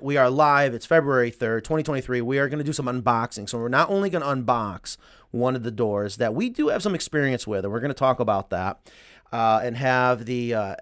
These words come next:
one of the engineers here that knows this product in and out. We're also gonna open up another door that was sent to us, or no, I think Non ordered it because,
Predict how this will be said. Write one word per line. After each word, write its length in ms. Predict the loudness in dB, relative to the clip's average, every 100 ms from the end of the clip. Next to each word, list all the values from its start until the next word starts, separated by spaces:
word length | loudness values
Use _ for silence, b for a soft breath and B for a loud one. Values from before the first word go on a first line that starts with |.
| -6
one 180 | -4
of 60 | -2
the 80 | -2
engineers 460 | -2 -2 -2 -2 0
here 180 | -2
that 200 | 0 -2 -4
knows 400 | -2 -2 -4 -6
this 160 | -8
product 420 | -6 -4 -4 -2 0
in 100 | 2
and 120 | 4
out. 240 | 4 0 B B B B -2
We're 160 | 2
also 460 | 4 4 6 4 4
gonna 400 | 4 2 2 0
open 300 | 0 0 2
up 240 | 2 2 0
another 400 | 0 2 4 2
door 480 | 2 -2 -2 -6 -8 -2
that 260 | 2 2
was 440 | 2 2 2 -2 -4
sent 280 | -2 -2 -2
to 200 | -2 2
us, 480 | 4 2 -2 -6 -10 -2
or 100 | 0
no, 80 | 2
I 100 | 2
think 160 | 0 -2
Non 320 | -2 -2 -2
ordered 320 | -4 -8 -8
it 160 | -10 -10 b b b b
because, 800 | -6 -2 2 4 4 0 -4 -8